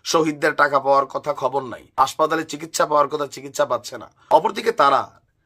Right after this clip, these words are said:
যাদের বিরুদ্ধে অভিযোগগুলো আসছে, নিশ্চয়ই তারা তাদের ব্যাপার থেকে এটা ক্লারিফিকেশন দিবেন, কিন্তু এই লিঙ্কগুলো যখন আমরা সামনে নিয়ে আসি বা পাই, তখন এটা খারাপ লাগে যে ডিম পারলো হাসে, খাইলো কি বাগধাসে?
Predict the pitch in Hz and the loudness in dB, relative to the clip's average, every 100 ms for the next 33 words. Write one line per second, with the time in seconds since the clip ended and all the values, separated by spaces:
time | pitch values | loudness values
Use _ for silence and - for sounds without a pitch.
0 | _ _ 120 135 151 151 151 143 143 147 | _ _ -6 -4 -6 -6 -2 0 -2 -6
1 | 147 131 117 - 135 107 - 131 202 196 | -2 0 -2 -4 -8 -8 -12 -4 0 2
2 | 147 147 143 143 143 143 147 151 160 147 | 2 2 -2 -2 -2 -2 -4 -6 -4 -2
3 | 151 151 _ 131 143 156 190 185 156 147 | -4 -4 _ -4 -4 -4 -4 -6 -2 -2
4 | 131 123 _ _ _ 143 - 175 220 208 | -2 -6 _ _ _ -12 -8 -8 -8 -6
5 | 151 156 156 170 143 143 143 135 139 - | -6 -6 -4 -2 -2 -2 -4 -4 -6 -6
6 | 123 143 147 139 123 - 120 120 143 135 | -8 -8 -2 -2 -2 -6 -10 -2 2 2
7 | 107 _ - 190 214 185 - 139 143 139 | 0 _ -6 -2 0 -2 -2 -2 -2 -2
8 | 120 95 - _ _ _ _ - 151 165 | -4 -6 -20 _ _ _ _ -8 -2 -2
9 | 160 175 180 190 135 135 196 175 104 _ | 0 0 2 2 2 -2 -2 -4 -8 _
10 | _ _ - 135 147 156 135 120 120 151 | _ _ -12 -8 -8 -4 -2 -2 -4 -6
11 | - 196 110 | -4 -6 -8